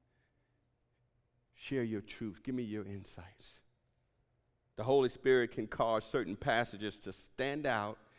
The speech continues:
with significant meaning or application for our lives. I had a sister share that with me today,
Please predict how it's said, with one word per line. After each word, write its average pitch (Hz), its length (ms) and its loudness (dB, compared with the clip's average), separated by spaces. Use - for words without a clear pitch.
with 123 200 2
significant 123 840 0
meaning 120 600 2
or 104 280 -8
application 117 960 -6
for 110 200 -6
our 104 140 0
lives. 101 500 -6
I - 60 -2
had 107 60 2
a 101 60 -4
sister 117 340 -6
share 117 300 -4
that 113 180 -2
with 113 180 -10
me 110 140 -10
today, 107 340 -10